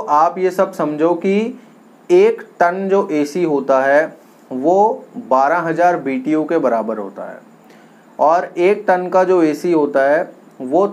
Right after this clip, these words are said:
थ्री पॉइंट फ़ाइव केवी का होता है, यानी कि किलोवाट का होता है, और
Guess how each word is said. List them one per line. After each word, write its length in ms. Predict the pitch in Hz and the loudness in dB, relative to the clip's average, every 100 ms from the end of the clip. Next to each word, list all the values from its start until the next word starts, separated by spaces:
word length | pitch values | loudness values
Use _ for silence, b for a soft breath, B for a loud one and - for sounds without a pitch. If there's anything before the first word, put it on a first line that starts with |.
| - | -2
थ्री 220 | 160 190 | -2 -2
पॉइंट 360 | 190 170 175 170 | -2 -2 -2 -2
फ़ाइव 420 | 156 151 180 180 | 0 0 0 -2
केवी 340 | 165 147 147 160 | 0 2 2 2
का 120 | 160 | 2
होता 300 | 127 104 110 | 0 -2 -6
है, 120 | 107 | -6
यानी 180 | 117 131 | -6 -4
कि 140 | 160 | -4
किलोवाट 580 | 165 156 147 143 135 131 | -2 0 2 2 0 0
का 120 | - | -2
होता 300 | 117 107 101 98 | -2 -4 -10 -12
है, 140 | 95 - B B B B B | -12 -16 B B B B B
और 220 | 139 175 | 0 2